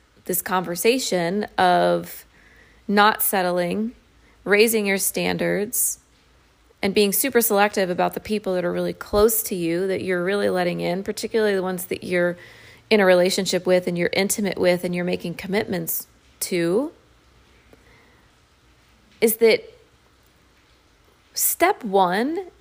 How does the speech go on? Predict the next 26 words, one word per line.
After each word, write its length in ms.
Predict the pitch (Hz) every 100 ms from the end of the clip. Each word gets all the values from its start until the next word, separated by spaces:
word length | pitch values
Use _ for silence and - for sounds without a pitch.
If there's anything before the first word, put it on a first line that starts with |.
| _
is 180 | 247 220
to 160 | - 226
believe 720 | 214 185 180 175 233 311 294 -
that 180 | 226 -
we 160 | 190 233
get 160 | 269 269
to 100 | 220
have 580 | - 190 185 220 233
what 120 | 220 -
we 140 | 202
want 640 | 175 175 180 277 381 - _ _ - -
and 100 | 220
that 120 | 220 226
we 80 |
deserve 440 | 233 214 185 170 214
it 380 | 302 - - - _ _ _ _ _ -
and 160 | 220 220
that 220 | 208 -
we're 100 | 208
worthy 440 | 190 190 202 240
of 160 | 247 254
it 200 | 285 277
and 120 | 220 208
that 80 |
it's 140 | 214 254
available. 680 | 226 175 175 175 170 170